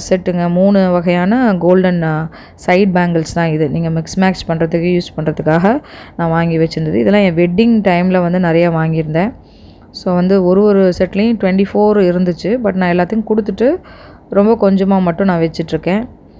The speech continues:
ம், இது பார்த்தீங்கன்னா, வெறும் golden dust மட்டும்தான் இதுல இருக்கும். Stone கிடையாது. But ஆனா look wise பார்த்தீங்கன்னா, stone பதிச்ச மாதிரியே இருக்கும்.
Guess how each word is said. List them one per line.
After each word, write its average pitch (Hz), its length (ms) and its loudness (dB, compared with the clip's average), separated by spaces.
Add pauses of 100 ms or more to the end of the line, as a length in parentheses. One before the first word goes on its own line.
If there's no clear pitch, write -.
(360)
ம், 175 420 -2
இது 208 220 2
பார்த்தீங்கன்னா, 196 400 0
வெறும் 185 280 2
golden 185 380 2
dust 170 320 -4
மட்டும்தான் 175 460 -2
இதுல 165 120 0
இருக்கும். 156 320 -4
Stone 185 380 -4
கிடையாது. 170 420 0
But 190 200 0
ஆனா 185 220 0
look 180 320 0
wise 220 320 2
பார்த்தீங்கன்னா, 180 520 -2 (320)
stone 220 400 2
பதிச்ச 185 340 0
மாதிரியே 170 400 0
இருக்கும். 180 420 -2